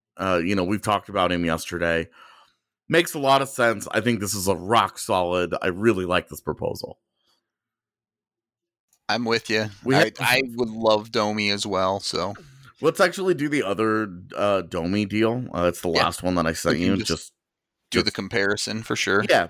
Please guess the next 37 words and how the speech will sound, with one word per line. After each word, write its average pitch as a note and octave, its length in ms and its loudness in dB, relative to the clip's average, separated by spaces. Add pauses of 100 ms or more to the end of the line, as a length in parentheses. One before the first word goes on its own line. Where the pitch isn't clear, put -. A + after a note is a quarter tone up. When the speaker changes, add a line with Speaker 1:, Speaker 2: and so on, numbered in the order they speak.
(120)
Speaker 1:
just F3 240 4 (220)
'cause E3+ 160 -2
there's D3 200 2
two, F#3 380 -2
kind D#3+ 180 0
of B2 80 0
two E3 180 -6
ways A#2 300 0
to A2 140 -2
approach G2+ 400 0
this, B2 280 0
and F#2+ 140 -4
I, G2+ 280 2
and G2 120 -2
I G2 60 2
think F#2+ 220 -4
they're F#2 120 2
both E2+ 380 -4 (640)
fair. E2 360 0 (680)
Speaker 2:
Yep. - 140 0 (640)
So D3 120 -2
the C#3+ 140 -4
other E3 420 0
Max C3 340 -2
Domi B2 380 -2
deal A#2 400 0
is G#2+ 200 -6
the G#2 100 -6
Avs B2 280 0
get A#2+ 280 -4
Domi B2 360 2
in G#2+ 260 -2
a G#2 120 2
third G#2 680 0 (360)
for G#2 460 -2
Ryan B2+ 460 0
Graves, A2+ 600 -2